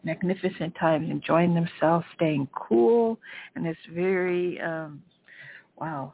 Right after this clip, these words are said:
the weather's pretty hot, you know. So, um, again, thank you so much for listening to me here at Coffee Chat with Camille.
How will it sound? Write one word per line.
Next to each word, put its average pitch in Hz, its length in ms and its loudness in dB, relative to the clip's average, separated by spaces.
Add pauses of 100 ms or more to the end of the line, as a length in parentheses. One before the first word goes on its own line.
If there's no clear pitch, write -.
(140)
the - 60 -6
weather's 175 340 0
pretty 160 160 -6
hot, 147 380 -4 (200)
you 147 80 -4
know. 147 280 -4 (760)
So, 180 240 2 (300)
um, - 380 -2 (300)
again, 175 440 2
thank 190 200 2
you 175 140 -8
so 180 80 -2
much 170 140 0 (100)
for 165 100 -2
listening 165 400 -4 (140)
to 175 60 -4
me 165 120 0
here 165 260 0
at 151 120 -6
Coffee 156 320 -2 (100)
Chat - 140 -4
with 151 140 -2 (140)
Camille. 170 400 2